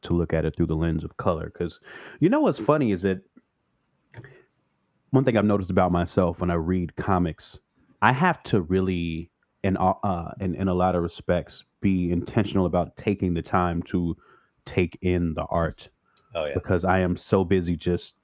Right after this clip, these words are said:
Speaker 1: devouring all the words and jumping from panel to panel. So,
Speaker 2: Yeah.
Speaker 1: um, I have to reread Dying and the Dead and see how that art hits me.
Speaker 2: Yeah, yeah, same. No, I'm curious to check that one out too. It's coming up.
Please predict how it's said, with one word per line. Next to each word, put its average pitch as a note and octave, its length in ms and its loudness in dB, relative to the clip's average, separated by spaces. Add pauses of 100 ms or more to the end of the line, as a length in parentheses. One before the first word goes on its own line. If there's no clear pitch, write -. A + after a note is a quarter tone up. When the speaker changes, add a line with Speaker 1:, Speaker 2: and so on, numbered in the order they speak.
(140)
Speaker 1:
devouring F2 720 2
all E2 240 0
the E2 80 -2
words E2 520 -4
and F2 100 -6
jumping E2+ 360 -6
from E2+ 120 -4
panel E2+ 340 -4
to - 120 -12
panel. E2+ 360 -4
So, E2+ 300 -8 (160)
Speaker 2:
Yeah. D#2+ 240 -6 (120)
Speaker 1:
um, F2 360 0 (420)
I A#2 60 -10
have - 100 -12
to F2+ 220 2 (200)
reread B2 400 2
Dying C3 260 2
and C3+ 120 2
the C3+ 60 -8
Dead F3+ 380 -2 (360)
and A2 120 -12
see - 140 -2
how B2 120 2
that B2 140 0
art - 180 2
hits - 220 0
me. - 180 -4 (440)
Speaker 2:
Yeah, C3 460 2
yeah, B2 220 4
same. G#2+ 260 0
No, G#2+ 140 4
I'm G#2 100 -4
curious B2 280 -2
to - 40 -12
check F#2 120 -2
that E2 100 -2
one D#2 100 -6
out D2+ 120 -8
too. D2+ 260 -10
It's - 140 -18
coming E2 240 -6
up. C#2+ 180 -8